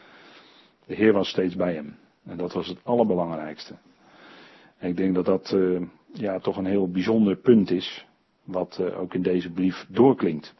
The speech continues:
Goed, we lezen nog even een klein stukje op bladzijde twintig en dan sluit ik af.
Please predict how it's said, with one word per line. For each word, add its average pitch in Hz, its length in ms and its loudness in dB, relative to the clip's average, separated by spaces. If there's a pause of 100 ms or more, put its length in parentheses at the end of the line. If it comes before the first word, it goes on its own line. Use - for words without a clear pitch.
(400)
Goed, - 240 6
we 110 100 4
lezen 120 280 6
nog 123 140 2
even 127 280 2
een 104 100 -2
klein 131 240 2
stukje 113 360 -4
op 95 60 -8
bladzijde 92 460 -2
twintig 147 420 2
en 113 140 -4
dan 101 120 -4
sluit 90 280 -4
ik 90 100 -8
af. - 260 -12